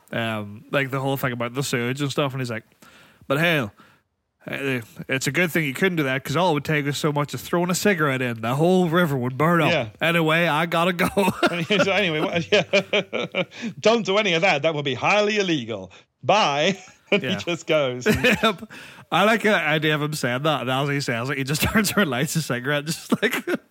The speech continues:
Speaker 1: <laughs> blaring a, a big cigar, just, like, raises
Speaker 2: Mm.
Speaker 1: it to them and walks out.
Speaker 2: Yeah.
Speaker 1: Yeah.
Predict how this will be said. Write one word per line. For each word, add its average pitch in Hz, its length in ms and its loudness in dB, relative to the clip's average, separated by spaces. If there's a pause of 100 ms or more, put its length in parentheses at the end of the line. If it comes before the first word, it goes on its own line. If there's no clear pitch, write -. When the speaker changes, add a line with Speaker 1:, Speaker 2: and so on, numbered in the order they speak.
(160)
Speaker 1:
<laughs> - 640 -10
blaring 139 480 0
a, 147 180 2
a 151 60 4
big 160 280 0
cigar, 131 440 0
just, 135 100 -4
like, 135 140 -4
raises 156 320 0
Speaker 2:
Mm. 151 80 -2
Speaker 1:
it 151 80 -8
to 170 80 0
them 131 100 -2
and 117 140 -6
walks 120 320 -2
out. 123 240 -4 (240)
Speaker 2:
Yeah. 139 100 0
Speaker 1:
Yeah. 143 160 4